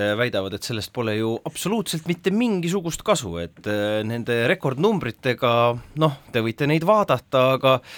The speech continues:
reaalselt poliitikas nii-öelda kuidagi seda edu ju ellu viia on, on äärmiselt keeruline praegu?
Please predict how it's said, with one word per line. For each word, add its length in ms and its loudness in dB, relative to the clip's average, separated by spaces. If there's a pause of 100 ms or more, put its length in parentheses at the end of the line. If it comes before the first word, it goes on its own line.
(120)
reaalselt 440 4
poliitikas 600 0
nii-öelda 240 -2
kuidagi 320 -4
seda 220 -2
edu 320 0
ju 220 0
ellu 400 0
viia 420 -2
on, 180 -2
on 280 -2
äärmiselt 420 -2
keeruline 400 -2
praegu? 320 -16